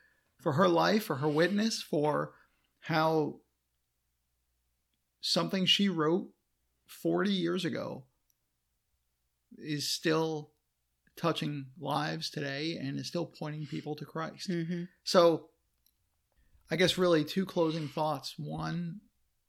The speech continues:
Speaker 1: I hope you're busy in this brief life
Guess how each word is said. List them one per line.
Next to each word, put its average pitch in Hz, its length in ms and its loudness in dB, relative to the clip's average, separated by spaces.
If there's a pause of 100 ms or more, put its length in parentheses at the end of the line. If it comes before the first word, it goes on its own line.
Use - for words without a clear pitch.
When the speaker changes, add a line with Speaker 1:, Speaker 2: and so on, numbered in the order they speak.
(260)
Speaker 1:
I 170 80 2
hope 214 260 2
you're 175 460 4 (1040)
busy 175 460 2 (600)
in 151 180 0
this 160 140 -2
brief 156 400 0
life 131 460 -6